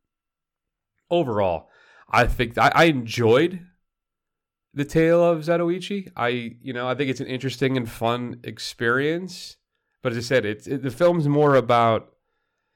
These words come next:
him and his humanity and his honor than it is an action movie, really. And if you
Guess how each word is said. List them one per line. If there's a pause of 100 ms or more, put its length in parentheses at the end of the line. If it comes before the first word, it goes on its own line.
(160)
him
and
his
humanity
and
his
honor (240)
than
it
is
an
action (200)
movie, (300)
really. (560)
And
if
you